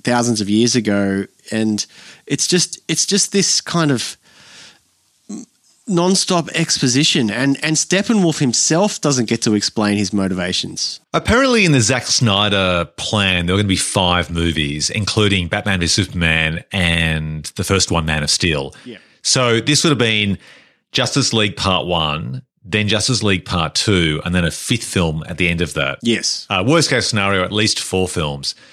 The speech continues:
Speaker 2: So whether we'll see that in this H B O Max version, uh, is to be determined, but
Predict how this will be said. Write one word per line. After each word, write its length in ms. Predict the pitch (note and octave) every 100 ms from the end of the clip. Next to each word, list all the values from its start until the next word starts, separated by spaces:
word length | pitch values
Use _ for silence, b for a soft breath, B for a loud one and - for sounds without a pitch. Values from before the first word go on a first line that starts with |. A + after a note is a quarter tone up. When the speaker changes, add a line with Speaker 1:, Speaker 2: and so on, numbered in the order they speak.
| B B
Speaker 2:
So 440 | - C3 B2 A#2 - -
whether 220 | C3+ E3+
we'll 160 | F#3+ D#3+
see 320 | - B2+ B2+
that 300 | A2+ G2 -
in 180 | G#2+ G2
this 540 | F#2+ F2+ - - - - -
H 220 | A2+ -
B 100 | -
O 120 | F#2+ F2+
Max 340 | F2 F#2+ -
version, 640 | F#2+ F#2 F2 D#2+ D2+ D2+ - _
uh, 260 | E2+ F2+ F2 -
is 180 | - A2+
to 100 | -
be 60 | A2
determined, 600 | F#2 G#2+ G#2 E2+ D2+ E2+
but 320 | G#2+ G#2